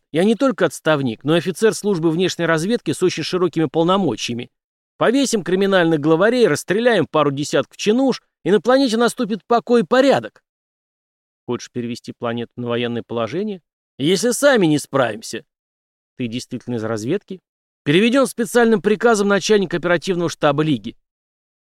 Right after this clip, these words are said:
«Тогда с чего начнем?» «Для начала поехали в дом Сталков. Мне нужно кое с кем связаться, а потом будем просто ждать.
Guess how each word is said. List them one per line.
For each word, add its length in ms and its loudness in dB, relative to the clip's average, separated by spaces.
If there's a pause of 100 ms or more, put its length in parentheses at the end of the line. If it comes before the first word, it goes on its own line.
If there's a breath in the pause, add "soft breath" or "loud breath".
«Тогда 260 -6
с 40 -10
чего 240 -8
начнем?» 480 -10 (400)
«Для 140 0
начала 360 4
поехали 500 2
в 80 -2
дом 200 2
Сталков. 600 -4 (300)
Мне 120 2
нужно 260 2
кое 220 4
с 80 -2
кем 180 -2
связаться, 680 -4
а 120 -2
потом 320 2
будем 300 2
просто 380 -2
ждать. 420 -6